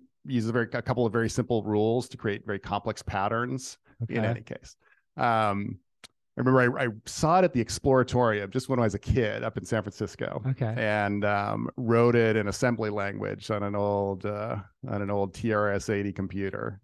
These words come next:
Speaker 1: And that was kind of my first introduction to programming. And I've just loved computers ever since.
Speaker 2: At age twelve?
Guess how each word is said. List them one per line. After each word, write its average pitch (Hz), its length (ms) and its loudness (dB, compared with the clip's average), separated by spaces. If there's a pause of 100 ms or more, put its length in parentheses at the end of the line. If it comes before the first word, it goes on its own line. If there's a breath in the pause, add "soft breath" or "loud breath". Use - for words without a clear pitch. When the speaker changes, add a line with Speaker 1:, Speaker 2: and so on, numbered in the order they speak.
Speaker 1:
And 104 160 -6
that 101 80 -6
was 104 160 -4
kind 110 120 -2
of 101 80 -4
my 95 100 -4
first 98 340 -4
introduction 98 380 -2
to 98 80 -6
programming. 95 720 -2
And 95 100 -8
I've 95 60 -6
just 98 240 -8 (140)
loved 120 260 0
computers 104 420 -2
ever 95 200 -4
since. - 400 -8
Speaker 2:
At 139 80 -2
age 139 220 2
twelve? 127 340 0